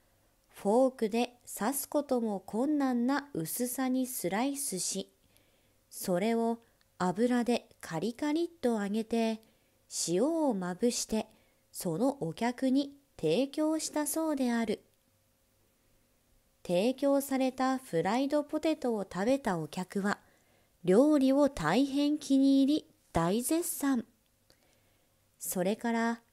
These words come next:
薄くスライスされたフライドポテトは、お店のメニューに仲間入りし、これが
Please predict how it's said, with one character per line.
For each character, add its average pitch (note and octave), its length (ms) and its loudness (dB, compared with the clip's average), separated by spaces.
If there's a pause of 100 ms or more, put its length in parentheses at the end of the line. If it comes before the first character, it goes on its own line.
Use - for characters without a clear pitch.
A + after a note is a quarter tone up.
(240)
薄 E3 320 -2
く D4+ 160 0
ス A#3 200 -2
ラ C4+ 140 2
イ D#4+ 100 -2
ス - 160 -6
さ A#3+ 160 -2
れ A3+ 120 -2
た A3 200 -2
フ E3 200 -6
ラ F3+ 180 0
イ B3+ 100 0
ド C4+ 160 0
ポ C#4 160 -2
テ C#4 120 2
ト A#3 160 -4
は、 G#3+ 300 -2 (560)
お E3+ 100 0
店 B3+ 340 0
の D4+ 180 0
メ C#4+ 180 2
ニ D#4+ 140 0
ュ D4 120 0
ー - 40 0
に G3 160 -2
仲 E3 340 -4
間 A3+ 200 0
入 A3+ 100 -2
り A3 100 -4
し、 - 320 -6 (840)
こ D#3+ 160 0
れ G3+ 160 0
が A#3+ 240 0